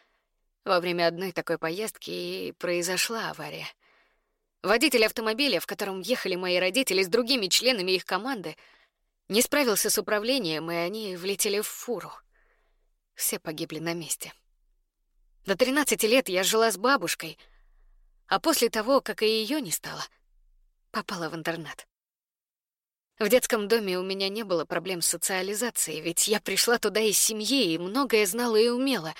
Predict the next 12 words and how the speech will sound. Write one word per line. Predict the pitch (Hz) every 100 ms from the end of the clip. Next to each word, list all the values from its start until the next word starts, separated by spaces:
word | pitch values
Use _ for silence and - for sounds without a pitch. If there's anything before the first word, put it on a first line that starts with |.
| - - _ _ _ _ -
Бабушка | 214 180 - 180
работала, | 175 190 226 170 160 - _ _ _ -
а | 208
мне | 220 233
нужно | 220 208 220 226
было | 208 202
ей | 185 190
помогать. | 208 214 208 175 - - _ _ _ _ _
Убираться | 240 226 302 - 226
дома, | 180 202 269 262
готовить | 180 190 202 185 -
еду. | 170 170 202